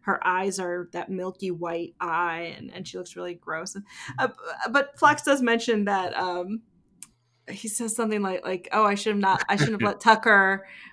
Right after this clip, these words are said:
Speaker 1: uh, talk me into watching The Exorcist last week," you know, 'cause he was getting scared.
Speaker 2: That was
Speaker 1: And
Speaker 2: funny. I like
Speaker 1: so
Speaker 2: that bit.
Speaker 1: yeah,
Speaker 2: That was
Speaker 1: so that might, that, that kinda looked maybe a little bit Exorcist, um,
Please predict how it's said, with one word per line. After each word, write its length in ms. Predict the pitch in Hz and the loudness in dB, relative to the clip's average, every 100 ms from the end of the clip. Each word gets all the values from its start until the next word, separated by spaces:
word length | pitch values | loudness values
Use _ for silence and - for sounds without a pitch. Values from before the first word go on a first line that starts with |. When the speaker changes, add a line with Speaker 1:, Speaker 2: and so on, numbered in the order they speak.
| - | 0
Speaker 1:
uh, 180 | 196 190 | 4 6
talk 220 | 220 226 | 8 8
me 80 | 220 | 6
into 140 | 208 | 4
watching 320 | 196 202 208 | 4 4 2
The 100 | 196 | 0
Exorcist 480 | - 202 185 185 175 | 0 -2 -6 -6 -6
last 260 | 165 - 208 | -6 -8 -6
week," 400 | 214 - - - - | -6 -6 -10 -12 -6
you 120 | 226 | -2
know, 120 | 214 | -2
'cause 140 | 254 | -2
he 60 | 285 | -4
was 100 | 220 | -4
getting 220 | 220 - | -6 -6
scared. 560 | - 247 185 180 175 - - | -6 -4 -2 -2 -4 -8 -4
Speaker 2:
That 220 | 117 113 107 | 2 4 4
was 140 | 95 | 0
Speaker 1:
And 80 | 98 | -2
Speaker 2:
funny. 200 | 101 95 | -4 -2
I 160 | 98 98 | 2 4
like 240 | 95 92 | 4 2
Speaker 1:
so 60 | - | 4
Speaker 2:
that 160 | 311 | 2
bit. 140 | - - - | 2 -8 -4
Speaker 1:
yeah, 320 | 302 285 262 | 4 8 8
Speaker 2:
That 80 | 233 | 8
was 100 | 220 | 2
Speaker 1:
so 60 | 277 | 8
that 180 | 269 208 | 8 8
might, 180 | 247 | 6
that, 320 | - 277 269 254 | 6 4 4 4
that 160 | 262 | 6
kinda 200 | 277 254 | 6 4
looked 180 | 247 240 | 4 2
maybe 240 | 226 220 | 0 2
a 80 | 214 | 2
little 180 | 202 202 | 0 -2
bit 240 | 190 190 - | -4 -8 -6
Exorcist, 920 | 190 - 202 202 202 202 - - - - | -8 -6 -8 -6 -6 -6 -10 -14 -16 -6
um, 460 | 196 180 180 185 | -2 0 -2 -4